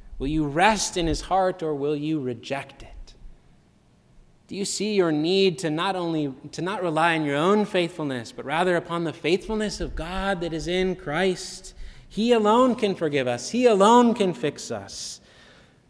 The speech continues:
This decision is put before each and every one of us again today. Will you trust in Jesus and begin to follow him today?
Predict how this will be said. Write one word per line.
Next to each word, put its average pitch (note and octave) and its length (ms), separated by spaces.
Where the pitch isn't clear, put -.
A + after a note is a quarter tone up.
This F#3 180
decision A3 560
is A3 120
put A3 220
before F3+ 600
each - 520
and D3 140
every D3 160
one D3 180
of C#3+ 80
us - 640
again D3 400
today. A#2 480
Will D#3 200
you F3 140
trust E3+ 460
in E3 140
Jesus D#3+ 420
and C#3 120
begin C#3 300
to D3+ 120
follow F3 360
him G3 220
today? D3 360